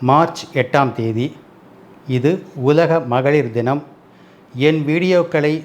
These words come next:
தவறாமல் விரும்பி பார்க்கும் பெண்களுக்கு என்னுடைய மகளிர் தின நல்வாழ்த்துக்கள். அஜித் தன்னுடைய உடல்நலத்தில் எப்பவும் அதிக கவனமா இருக்கக்கூடியவர்.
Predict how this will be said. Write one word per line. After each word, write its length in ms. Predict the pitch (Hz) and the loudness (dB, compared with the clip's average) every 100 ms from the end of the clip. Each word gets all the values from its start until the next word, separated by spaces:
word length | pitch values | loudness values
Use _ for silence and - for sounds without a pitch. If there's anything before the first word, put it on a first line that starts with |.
| - _ _ _ _ - | -14 _ _ _ _ -4
தவறாமல் 680 | 135 143 147 143 156 170 - 123 | 0 2 2 0 -2 -6 -8 -4
விரும்பி 380 | 135 147 160 | -2 -2 -4
பார்க்கும் 560 | 160 127 123 123 139 143 - | -2 -2 -2 -4 -6 -8 -8
பெண்களுக்கு 760 | 123 135 147 143 127 - 151 170 - _ _ _ _ - | -6 -2 -2 -2 -4 -6 -8 -8 -16 _ _ _ _ -8
என்னுடைய 600 | 127 131 123 117 113 110 - | -4 -2 -4 -4 -4 -6 -10
மகளிர் 540 | 117 123 131 170 160 | -6 -4 -2 0 -2
தின 280 | 135 131 185 - | -2 -4 -6 -8
நல்வாழ்த்துக்கள். 1000 | 123 127 156 120 117 - 113 - 117 113 - - _ - - - - - _ - - - - _ - - - - - - - - - | -6 -4 -4 -4 -6 -8 -14 -12 -12 -12 -16 -20 _ -20 -20 -20 -20 -20 _ -20 -20 -20 -20 _ -20 -20 -20 -20 -20 -20 -20 -20 -2
அஜித் 400 | 147 151 185 156 - - - - - | 0 2 0 0 -6 -20 -20 -20 -2
தன்னுடைய 580 | 143 151 143 147 131 123 - | 2 2 2 2 2 -2 -8
உடல்நலத்தில் 880 | 135 147 180 165 143 - 143 117 135 | -2 0 2 0 -2 -2 -6 -6 -8
எப்பவும் 540 | 127 - 165 156 143 135 - - _ - - - | -8 -2 0 0 -2 -6 -16 -20 _ -20 -20 -10
அதிக 380 | - 139 165 170 | -4 -2 0 0
கவனமா 720 | 160 127 135 139 131 117 117 117 | 0 -2 -2 -2 -4 -4 -6 -8
இருக்கக்கூடியவர். 420 | 120 113 107 | -6 -6 -6